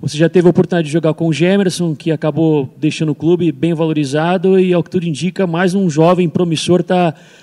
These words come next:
tá surgindo. É, como que você enxerga esse seu papel de, de maturação desses jogadores, auxiliando tanto dentro como fora de campo?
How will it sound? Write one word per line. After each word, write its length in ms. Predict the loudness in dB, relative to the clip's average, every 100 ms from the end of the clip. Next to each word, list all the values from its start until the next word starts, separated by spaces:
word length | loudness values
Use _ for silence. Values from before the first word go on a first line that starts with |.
| _
tá 140 | 0 2
surgindo. 640 | 2 2 2 0 0 0
É, 180 | 0 -2 -4 _
como 180 | 0 0
que 60 | 2
você 220 | 2 2
enxerga 440 | 2 4 4 4
esse 140 | 2 0
seu 160 | 0
papel 400 | 2 2 2 2
de, 240 | 2 0 -2
de 140 | -2
maturação 800 | -2 2 4 4 2 0 2 4
desses 500 | 4 2 0 -4 -6 -16 _ _
jogadores, 880 | 2 4 4 6 6 8 4 2 -10 -8
auxiliando 640 | -6 -2 0 2 2 0
tanto 280 | 0 0 0
dentro 360 | 0 2 0
como 200 | 0 0
fora 280 | 0 2 2
de 80 | 2
campo? 360 | 0 -2 -2